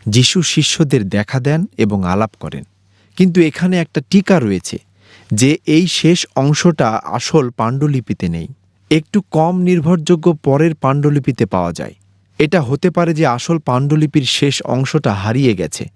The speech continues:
বা মার্ক তার লেখা শেষ করতে পারেননি, অথবা সম্ভবত মার্ক বিশেষ উদ্দেশ্যে এভাবেই বইটি শেষ করেছেন। পুরো কাহিনী এই আশ্চর্য দাবিকে কেন্দ্র করে লেখা হয়েছে,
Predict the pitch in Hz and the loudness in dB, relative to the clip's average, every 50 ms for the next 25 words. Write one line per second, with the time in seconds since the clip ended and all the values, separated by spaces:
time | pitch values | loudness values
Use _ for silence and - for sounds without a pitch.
0 | _ _ _ - - - - - - - 107 107 110 107 107 113 127 151 160 - | _ _ _ -20 -20 -20 -20 -8 -4 -4 -2 -2 -2 -4 -4 -4 -4 -6 -6 -8
1 | _ _ _ _ _ - 127 127 113 113 110 117 113 - - 151 - - - 147 | _ _ _ _ _ -4 -4 -2 -4 -4 -4 -6 -4 -4 -4 -4 -4 -4 -2 -2
2 | 143 - - - 143 131 - - 117 - - 92 98 101 104 98 90 82 76 - | -4 -4 -2 -2 -2 -2 -2 -4 -4 -2 -2 -2 -2 -2 -2 -4 -4 -6 -10 -14
3 | - _ _ - - - - - 127 127 - 170 156 170 147 - - 139 135 143 | -20 _ _ -20 -20 -20 -6 -6 -4 -2 0 0 0 0 -2 -2 -4 -2 0 0
4 | 151 160 156 160 165 - 156 135 123 117 120 131 127 - - 107 104 123 120 - | 0 0 0 0 -2 0 0 0 0 0 0 -2 -4 -6 -6 -4 -2 -2 0 0
5 | - 175 - - 151 127 117 110 110 147 175 170 - - - 131 110 101 - - | 0 -2 -2 -2 -2 -2 -2 -2 -2 -2 -2 -2 -4 -6 -4 -4 -4 -6 -8 -16
6 | - - _ _ 123 127 120 135 147 143 151 170 156 123 110 113 113 101 - 107 | -20 -20 _ _ 0 0 2 2 0 2 2 2 2 2 0 0 -2 -2 -4 -6
7 | - - - 98 - - - 95 90 85 - - - - - _ _ _ _ _ | -6 -4 -4 -4 -4 -4 -2 -2 -2 -2 -4 -8 -8 -12 -14 _ _ _ _ _
8 | _ _ - 165 180 190 175 - 147 135 139 139 175 190 180 165 143 131 127 123 | _ _ 2 4 4 2 2 0 -2 -4 -2 -4 -4 -4 -4 -4 -4 -2 -2 0
9 | 127 123 120 117 117 - - - - 180 165 156 175 165 135 123 110 113 143 147 | 0 2 0 0 -2 -4 -6 -4 -2 -2 0 0 0 0 0 0 0 -2 -4 -2
10 | - 156 131 - 123 120 131 131 131 120 - 123 110 101 92 92 98 107 - - | -2 -4 -2 0 0 0 2 0 0 0 0 -2 0 0 0 0 -2 -2 -2 -2
11 | 110 95 78 90 87 85 - - - | -2 -2 -4 -6 -6 -6 -8 -8 -10